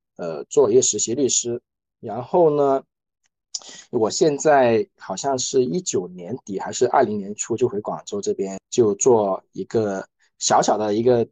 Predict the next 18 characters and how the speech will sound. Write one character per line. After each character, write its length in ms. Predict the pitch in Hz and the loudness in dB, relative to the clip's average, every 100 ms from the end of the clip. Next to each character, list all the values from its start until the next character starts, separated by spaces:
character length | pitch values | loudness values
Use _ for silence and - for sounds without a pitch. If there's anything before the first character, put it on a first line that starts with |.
| _ | _
独 140 | 101 | 2
立 100 | 139 | 4
的 100 | 127 | 4
诉 140 | 101 | 4
讼 160 | 135 127 | 2 4
律 120 | 127 | 4
师。 280 | 113 120 117 - _ _ | 4 2 0 -2 _ _
然 120 | 120 | -2
后 100 | - | 2
平 320 | 156 - 202 151 | 0 0 0 2
时 240 | - 120 | 2 2
的 100 | 123 | 0
工 220 | 117 131 | 0 -2
作 160 | 135 151 | 2 2
的 80 | 120 | 4
话， 160 | 143 | 2
我 180 | 113 101 | 2 0
们 320 | 98 101 123 | -4 -8 -8